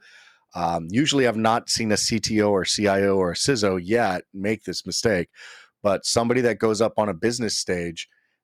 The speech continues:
and a couple years ago, I've seen more than one that's like, "Oh, we're great. We're the best. Our, we've invested so much money into our cybersecurity protocols," and they go up and they're boisterous about it. And then sure <laughs> enough, within the next couple of months, you hear about a,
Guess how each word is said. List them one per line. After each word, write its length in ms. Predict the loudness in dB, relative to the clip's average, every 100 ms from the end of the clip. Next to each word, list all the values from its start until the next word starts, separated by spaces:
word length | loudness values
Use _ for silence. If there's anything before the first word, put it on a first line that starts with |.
| _
and 560 | 0 2 2 0 -4 -10 _ _ _ -16
a 60 |
couple 280 | -2 -2 0
years 280 | 2 2 0
ago, 340 | 0 0 0
I've 160 | -2 -6
seen 220 | -6 -6
more 180 | -2 0
than 140 | 0
one 240 | 0 0 0
that's 340 | -2 -4 -6
like, 220 | -4 -4 -4
"Oh, 240 | -2 0 0
we're 200 | -2 -4
great. 440 | -2 -2 0 0
We're 160 | -4 -8
the 100 | -6
best. 460 | -2 0 -2 -4
Our, 300 | -8 -4 -4
we've 380 | -4 -8 -10 -12 -8
invested 460 | -2 -2 -2 -6
so 220 | -4 0 2
much 220 | 0 0
money 360 | 0 0 -2
into 260 | -4 -6 -4
our 80 | -4
cybersecurity 720 | 0 -2 -2 -6 -4 -4 -6 -10 -20 -20 -18
protocols," 560 | -2 0 2 2 2 0
and 80 | -4
they 60 |
go 180 | 0 2
up 120 | 2
and 80 | -2
they're 80 | -6
boisterous 500 | -2 -4 -4 -6 -6
about 260 | -6 -6 -8
it. 60 | _ _ _ _ _ _ -2
And 200 | 2 4
then 160 | 2
sure 320 | 2 2 2
<laughs> 20 | 2
enough, 380 | 2 0 0
within 200 | 0 0
the 60 | 0
next 220 | -2 -2
couple 240 | -4 -2 0
of 60 |
months, 320 | 2 0 -2
you 80 | -4
hear 180 | -2 0
about 240 | 2
a, 40 | 0